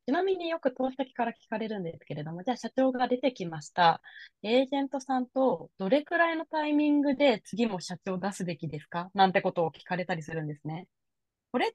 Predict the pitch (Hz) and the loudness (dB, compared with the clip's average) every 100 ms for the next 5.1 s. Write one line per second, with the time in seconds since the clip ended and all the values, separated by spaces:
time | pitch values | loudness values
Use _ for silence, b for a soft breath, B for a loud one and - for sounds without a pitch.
0 | _ 247 240 214 220 170 - 165 214 - | _ 0 0 0 -2 -4 -6 -4 -4 -4
1 | 359 339 349 339 330 330 226 - 202 202 | -6 -4 -2 -2 -2 -2 -2 -4 -8 -4
2 | 202 202 190 170 180 175 165 165 - 175 | -6 -4 -2 -4 -6 -8 -10 -16 -10 -10
3 | - 151 240 240 185 208 262 262 302 277 | -10 -2 4 6 4 2 0 2 2 2
4 | 240 190 180 _ 220 220 240 214 185 170 | 0 -4 -6 _ -2 2 4 4 4 2